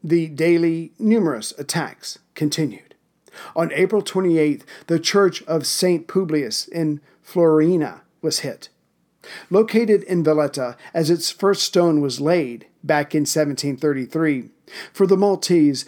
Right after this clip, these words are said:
the church was a part of their long and proud Catholic tradition. Now, after the smoke cleared, it lay in ruins. The church has two towers,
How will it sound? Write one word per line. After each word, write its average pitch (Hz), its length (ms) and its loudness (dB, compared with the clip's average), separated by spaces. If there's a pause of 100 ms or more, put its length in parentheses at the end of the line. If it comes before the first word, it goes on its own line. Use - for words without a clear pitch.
(160)
the 165 100 2
church 226 400 0
was 165 220 -2
a 156 100 2
part 165 480 -2
of 147 100 -6
their 147 160 0
long 147 580 -2
and 135 240 -12
proud 151 580 -4
Catholic 143 440 -8
tradition. 139 540 -6 (600)
Now, 147 400 0
after 143 260 -6
the 131 100 -10
smoke 180 340 -2
cleared, 131 380 -10 (760)
it 170 180 -4
lay 156 180 -2
in 120 120 -10
ruins. - 560 -14 (680)
The 175 100 4
church 247 500 -2
has 165 280 -2
two 170 200 0
towers, 127 640 -10